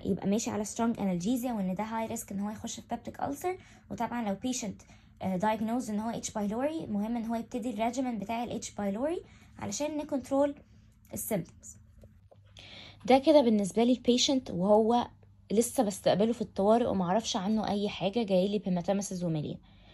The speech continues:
آه، ممكن نشوف ميلينا بس لوحدها by the way، او هيماتوكيزيا.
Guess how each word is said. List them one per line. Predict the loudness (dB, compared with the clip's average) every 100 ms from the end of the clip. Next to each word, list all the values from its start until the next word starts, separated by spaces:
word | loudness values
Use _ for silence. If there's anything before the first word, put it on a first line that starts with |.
| -20 -20 -20 -20 -20 -20 -20 -20 -20 0 6
آه، | 8 10
ممكن | 8 8 6
نشوف | 6 4 4
ميلينا | 6 8 8
بس | 8 6 2
لوحدها | 2 4 6 6
by | 6 4
the | 6
way، | 6 6 4 -2 _ -20 -18 -8 0
او | 4
هيماتوكيزيا. | 4 6 4 2 0 2 4 2